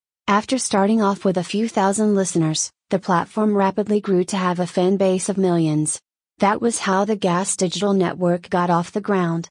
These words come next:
and since then we've made an active effort to ensure that, "No matter how big we grow, we still keep it very D I Y, and I would never tell any of the shows on the network what they can say, or who they can book as a guest. What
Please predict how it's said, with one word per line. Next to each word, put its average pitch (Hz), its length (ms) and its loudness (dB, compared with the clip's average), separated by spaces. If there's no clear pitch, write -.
and 202 200 2
since 214 320 0
then 220 240 0
we've 220 240 0
made 180 300 2
an 180 80 2
active 190 420 -2
effort 196 300 -4
to 196 140 0
ensure 185 360 0
that, 165 400 -2
"No 196 200 4
matter 190 320 0
how 202 240 -2
big 190 240 0
we 202 160 2
grow, 170 460 0
we 202 160 2
still 214 340 -2
keep 220 320 0
it 190 120 0
very 180 300 0
D 208 180 0
I 190 140 2
Y, 175 480 0
and 202 160 0
I 196 100 2
would 208 220 0
never 202 260 2
tell 190 320 -2
any 196 280 2
of 196 80 -6
the 208 80 -4
shows 185 360 0
on 196 120 0
the 214 80 2
network 175 540 0
what 190 200 -2
they 180 100 0
can 185 200 0
say, 170 440 -2
or 190 120 2
who 202 140 -2
they 208 200 2
can 226 240 0
book 175 300 -2
as 180 220 -2
a 208 60 0
guest. 175 460 -2
What 202 240 0